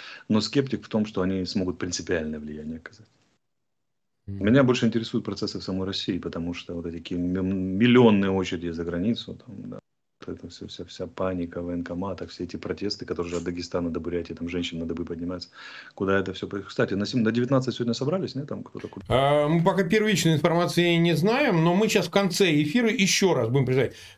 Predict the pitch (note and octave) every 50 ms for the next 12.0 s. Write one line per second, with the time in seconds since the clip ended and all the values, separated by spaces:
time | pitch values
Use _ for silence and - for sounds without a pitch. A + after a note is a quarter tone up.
0 | _ - A3 A#3 A#3 - G#3+ D#3+ G3 F#3 F3 F3 F3+ F3 F3 - F3 E3 D3 C3
1 | A#2+ A#2 - - - B2+ A#2 A2+ A#2 C#3+ F3+ G3 E3 D#3+ F3+ D#3+ C#3+ E3+ E3+ E3
2 | E3 D#3 D3+ D3+ D#3+ E3 C3 C#3 D3 E3 D#3+ D3 D3 C#3 D3 D3+ D3 C#3 C#3+ -
3 | - D#3+ C#3 A#2+ - A#2 A#2 A2+ - - B2+ C3 C3 C#3 D3+ D3+ - C4 D#4 D4
4 | C#4+ - - _ _ _ _ _ _ _ _ _ - B2+ A#2+ - - - D#3+ E3
5 | E3 E3+ D3 C#3+ G#3+ B3+ - - E3+ D#3+ E3 F3 E3+ E3+ E3 D3 A#2+ A2 - -
6 | B2+ C#3 C#3+ C#3+ C#3+ A3 A3 E3 C#3 B2+ B2+ D3 D#3 D3 D3 - D#3 D3 - D#3
7 | D3+ C#3+ B2+ C3 C3 B2+ A#2+ - C#3 C#3 C#3+ D3 C#3+ C3 - - C3 A#2+ C3+ D#3
8 | F#3 A#3+ D4+ B3+ F3+ C3+ B2 A#2 A2+ G#2+ A2+ A2+ A2+ A2 A2+ A#2+ C3+ D#3+ A3+ C4+
9 | A3+ - C#3+ B2+ A#2+ A#2 A2 A2+ A#2 A#2 A#2+ B2 B2 B2 B2 B2 B2 - A#2+ A#2+
10 | A#2+ B2 A#2 - - G#2+ G2 - A2 - - A2 A2 A2 A#2 C3 C#3 D#3 A#3 C4
11 | B3+ - - _ _ - B3+ - - - G#2+ F#2+ F#2 - F#2+ G2+ C#3 G3 A#3+